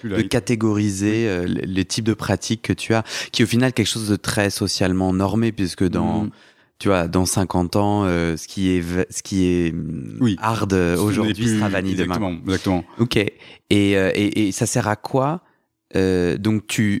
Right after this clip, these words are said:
Speaker 2: fais du sexe moins fréquemment
Speaker 1: Oui.
Speaker 2: et d-, euh, et, et, et tes pratiques changent parce que
Speaker 1: Sans
Speaker 2: du
Speaker 1: diminuer.
Speaker 2: coup, sans sodomie,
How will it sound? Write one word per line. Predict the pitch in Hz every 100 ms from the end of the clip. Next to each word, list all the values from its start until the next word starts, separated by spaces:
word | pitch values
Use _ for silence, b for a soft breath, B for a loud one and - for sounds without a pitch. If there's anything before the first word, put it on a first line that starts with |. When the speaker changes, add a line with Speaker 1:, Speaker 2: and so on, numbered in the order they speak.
| -
Speaker 2:
fais | - 123
du | 113
sexe | 113 107 - -
moins | 104 123
fréquemment | 127 117 107 101 113 190 B 101
Speaker 1:
Oui. | 98 -
Speaker 2:
et | 110 127
d-, | 113 101 -
euh, | 92 87 -
et, | 101
et, | 98 98 98 -
et | 95
tes | - 98
pratiques | - 120 - 120 -
changent | - 120 135 -
parce | 110 -
que | 113
Speaker 1:
Sans |
Speaker 2:
du | 107
Speaker 1:
diminuer. | 104 107
Speaker 2:
coup, | 90
sans | - 135
sodomie, | - 123 113 113 131 156